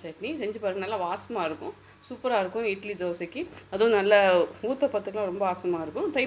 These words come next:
பண்ணி பாருங்க. சட்னி ரெசிபி செய்யறதுக்கு நான் கடாயில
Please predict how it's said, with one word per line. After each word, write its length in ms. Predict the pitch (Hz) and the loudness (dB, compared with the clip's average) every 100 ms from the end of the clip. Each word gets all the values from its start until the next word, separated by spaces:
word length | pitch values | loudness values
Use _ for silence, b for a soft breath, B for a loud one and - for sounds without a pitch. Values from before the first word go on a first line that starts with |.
| 254 | 0
பண்ணி 100 | 180 160 | 0 2
பாருங்க. 240 | 143 214 - - - - - - - - - - | 0 -2 -4 -8 -18 -20 -20 -20 -20 -20 -20 -10
சட்னி 220 | 202 269 240 | -8 -4 -4
ரெசிபி 260 | 226 - 226 | -4 -8 -12
செய்யறதுக்கு 520 | 202 190 185 190 214 415 339 | -8 -8 -10 -14 -12 -8 -6
நான் 140 | 180 185 | -6 -6
கடாயில 360 | 190 196 190 | -4 -4 -4